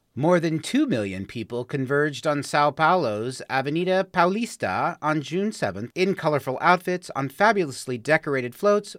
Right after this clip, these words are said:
or on the sidelines for the largest Pride parade in Brazil, if not the world. The L G B T community has seen significant gains in the socially conservative Roman Catholic country of two hundred and two million people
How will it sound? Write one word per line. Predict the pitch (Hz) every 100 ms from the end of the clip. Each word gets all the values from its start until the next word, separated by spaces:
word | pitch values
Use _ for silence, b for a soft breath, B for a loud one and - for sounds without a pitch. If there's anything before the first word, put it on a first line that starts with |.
| -
or | 156 160 156
on | 160
the | 151
sidelines | - 226 180 117 127
for | -
the | 156
largest | 156 214 233 202 -
Pride | 214 233
parade | 139 110 98 117 -
in | 180
Brazil, | 202 208 254 104 - _ _ _ -
if | 165 160
not | 147 127 -
the | 147
world. | 180 151 82 - _ _ _ _
The | 135 143
L | 165 220
G | 214
B | 214
T | 196 190
community | - 135 139 127 87
has | 113 117
seen | - 151
significant | 147 147 143 185 240 254 214 180
gains | 131 120 107 98 87 -
in | 127 117
the | 113 110 -
socially | - 156 160 170 156
conservative | 143 135 131 117 107 107 117 b b
Roman | - 131 202 185
Catholic | 160 160 135 110
country | 175 190 123 104
of | 101
two | 156
hundred | 135 120 113
and | 113
two | - 131
million | 123 123 120
people | 160 196 127 156